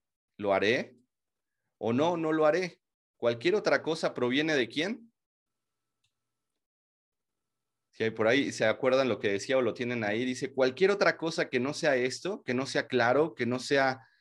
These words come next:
honesto, que no sea transparente, cualquier otra cosa proviene del maligno."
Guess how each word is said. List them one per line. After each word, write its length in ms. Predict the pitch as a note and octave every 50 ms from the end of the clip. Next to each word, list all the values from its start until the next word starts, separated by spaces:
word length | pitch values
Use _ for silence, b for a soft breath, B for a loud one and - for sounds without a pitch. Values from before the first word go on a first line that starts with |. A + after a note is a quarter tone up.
| b b _ _
honesto, 680 | - G#2+ A2 A2+ B2 C3+ D3 C#3+ - - D#3+ D#3 -
que 100 | - C3+
no 120 | B2 C3
sea 160 | B2+ D#3+ D3 A#2+
transparente, 880 | C#3+ C3+ C3+ B2+ A#2+ A#2+ B2 G#2+ G#2 A#2 B2 A#2+ A#2 D3+ E3+ F3+ - _ _ _ _ _ _ _ _ _ _ _ _ _ _ _ _ _ _ _ _ _ _ _
cualquier 340 | - A#2 A#2 A#2 B2 D3
otra 260 | D#3 D3+ C#3+ C3 B2 A#2+
cosa 320 | C#3 C3+ C3 - B2 A#2+
proviene 360 | - A2+ A2 A2+ A#2+ B2 B2
del 160 | A#2+ A2+ G2+
maligno." 600 | G2 G2 F#2+ G2 G2 G#2 F#2+ G#2 G2 F2+ G2 G#2